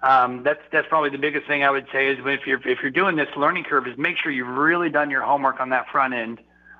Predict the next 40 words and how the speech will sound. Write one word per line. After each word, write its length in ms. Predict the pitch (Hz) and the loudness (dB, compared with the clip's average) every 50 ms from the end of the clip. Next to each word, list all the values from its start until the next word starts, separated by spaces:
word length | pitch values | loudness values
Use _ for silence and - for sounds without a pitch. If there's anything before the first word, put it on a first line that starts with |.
| _ - | _ 2
uh, 140 | 123 123 120 | 2 2 2
because 300 | 127 123 - 139 131 123 | 2 -2 -4 -4 -4 -2
once 220 | 127 156 170 170 - | 0 0 0 0 0
you're 100 | 170 165 | 0 0
under 140 | 160 147 135 | 0 0 0
contract, 560 | - 151 156 151 147 - - 135 127 123 - | 0 2 2 2 2 0 -2 -2 -2 -4 -6
the 60 | - | -10
banks, 340 | 123 127 139 151 156 151 - - - _ _ _ _ _ _ | -2 0 0 0 0 -2 -8 -16 -20 _ _ _ _ _ _
again, 400 | - 135 123 127 123 131 135 131 123 | -6 -4 -4 -4 -2 -2 -2 0 2
they're, 200 | 135 147 147 131 | 2 2 2 2
they're, 220 | 139 143 143 143 - - | 0 0 0 -2 -2 -2
they're 120 | 143 139 | 0 0
not 300 | 143 156 143 143 139 156 | 2 4 2 2 2 -2
in 40 | 156 | -6
the 60 | 147 | -10
business 320 | 135 143 147 143 147 135 - 147 | -6 -6 -4 -4 -6 -8 -10 -12
of 80 | 123 - | -10 -4
selling 220 | - 139 135 131 | -4 -4 -2 -2
homes. 240 | 117 123 127 120 117 | -2 -4 -4 -2 0
They 80 | 127 139 | 2 2
don't 160 | 151 147 131 | 2 2 0
want, 160 | 139 139 135 | -2 -2 0
like, 220 | 143 143 143 - - | -2 -4 -4 0 0
banks 240 | 175 196 214 196 - | 0 0 -2 -6 -4
don't 200 | 196 185 151 135 | -4 -4 -4 0
want 300 | 135 156 160 151 - - - | 0 0 0 0 -2 -10 -14
to 120 | 143 131 | -14 -10
take 240 | - 143 143 139 - | -6 -6 -6 -6 -4
foreclosures. 600 | 131 123 - - 131 123 117 107 104 101 - - - _ _ _ _ - - - - | -6 -6 -4 -2 -4 -4 -4 -6 -10 -10 -12 -14 -18 _ _ _ _ -20 -20 -16 -4
They 80 | - 139 | 2 2
don't 160 | 160 156 139 | 2 2 2
want 200 | 147 156 160 - | 0 0 0 0
them. 160 | - 107 98 - _ _ _ _ _ _ - - - - - | -8 -14 -14 -14 _ _ _ _ _ _ -20 -18 -6 2 4
So 240 | 147 139 135 - - - - - - _ _ - | 4 4 4 0 -6 -18 -20 -20 -20 _ _ -2
it 100 | 156 165 | -2 0
is 100 | 160 165 | 0 0
in 120 | 170 170 | 2 4
their, 280 | 165 160 156 143 - 127 | 6 4 4 4 -2 -6
you 100 | 139 135 | -4 -4
know, 180 | 123 117 113 | -4 -4 -6